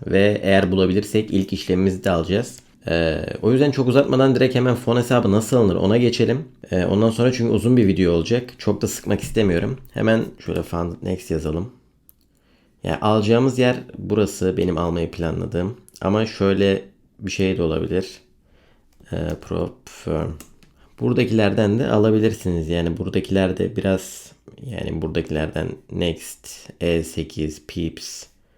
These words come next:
hani Blueberry'dir. Ya bunlar bir tık daha şey, güvenilir. Diğerleri de güvenilirdir. Yani ha, kefil değilim o ayrı.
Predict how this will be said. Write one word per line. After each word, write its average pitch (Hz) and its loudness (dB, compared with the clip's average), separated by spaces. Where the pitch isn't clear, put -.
hani - -8
Blueberry'dir. 85 0
Ya 85 -2
bunlar 101 0
bir 110 -2
tık - -18
daha 107 2
şey, 92 -2
güvenilir. 98 2
Diğerleri 92 2
de 87 -2
güvenilirdir. 82 -6
Yani 82 -6
ha, 82 -4
kefil 92 -2
değilim 92 2
o 90 0
ayrı. 92 0